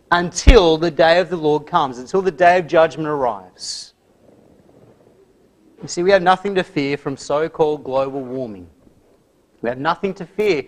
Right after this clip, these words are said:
from so-called climate change or anything else.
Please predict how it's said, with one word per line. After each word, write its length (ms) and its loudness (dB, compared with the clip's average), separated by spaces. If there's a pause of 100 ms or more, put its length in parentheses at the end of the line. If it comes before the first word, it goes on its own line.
(240)
from 220 2
so-called 800 2 (380)
climate 480 2
change 720 -12 (600)
or 200 2
anything 440 -2
else. 600 0